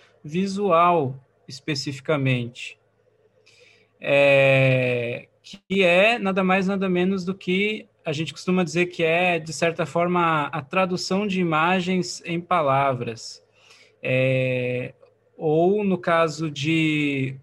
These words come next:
um filme, de uma série, é a, uma espécie de narrativa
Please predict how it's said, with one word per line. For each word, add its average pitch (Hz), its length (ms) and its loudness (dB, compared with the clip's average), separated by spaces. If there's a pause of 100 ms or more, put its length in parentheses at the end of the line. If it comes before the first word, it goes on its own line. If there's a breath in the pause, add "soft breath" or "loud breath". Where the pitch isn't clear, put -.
(200)
um 139 240 -6
filme, 151 920 0
de 127 100 -4
uma 135 220 -2
série, 151 760 0 (480 loud breath)
é 190 520 2 (140)
a, 165 800 0
uma 170 160 0
espécie 190 400 -2
de 190 120 -2
narrativa 214 960 -2